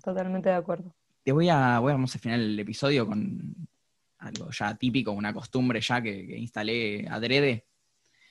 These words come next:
Speaker 2: que es, eh, darte un espacio primero para que des un, un mensaje o algo que te hayas quedado con ganas de decir primero, y después una pregunta que te voy a hacer. Así que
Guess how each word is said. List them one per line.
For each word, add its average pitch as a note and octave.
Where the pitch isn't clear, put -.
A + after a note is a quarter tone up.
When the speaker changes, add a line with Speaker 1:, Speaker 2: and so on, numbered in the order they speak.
Speaker 2:
que B2
es, -
eh, G#2+
darte C#3
un C3
espacio D#3
primero B2+
para A2+
que A2
des B2
un, A2
un B2+
mensaje B2+
o A#2+
algo B2
que A2
te A#2+
hayas B2
quedado A#2+
con A2+
ganas A#2+
de A2+
decir B2
primero, C#3
y B2+
después C3
una A#2
pregunta A2
que G#2+
te G2+
voy G#2
a G2+
hacer. G2
Así -
que G#2